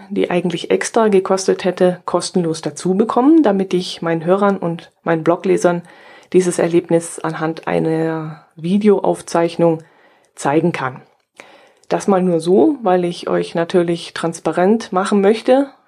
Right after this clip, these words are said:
äh, welche Vergünstigungen ich da gekriegt habe. Für den Flug habe ich regulär bezahlt und die Videoaufzeichnung wurde mir aber von Harzdrenalin gesponsert, wofür ich mich an dieser Stelle herzlich bedanken möchte.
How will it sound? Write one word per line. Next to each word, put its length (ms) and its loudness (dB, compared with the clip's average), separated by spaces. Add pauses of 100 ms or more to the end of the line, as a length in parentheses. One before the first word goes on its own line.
äh, 300 -2 (140)
welche 220 -2
Vergünstigungen 680 2
ich 140 -2
da 80 0
gekriegt 400 -4
habe. 280 0 (500)
Für 120 0
den 120 4
Flug 240 0
habe 140 4
ich 260 -2
regulär 380 4
bezahlt 640 0
und 380 -6
die 100 -4
Videoaufzeichnung 800 -2 (200)
wurde 180 4
mir 200 0
aber 200 0
von 360 -4
Harzdrenalin 640 -4
gesponsert, 600 2 (380)
wofür 340 2
ich 100 2
mich 160 -4
an 80 0
dieser 220 0
Stelle 260 -4
herzlich 300 -6
bedanken 360 -2
möchte. 280 -8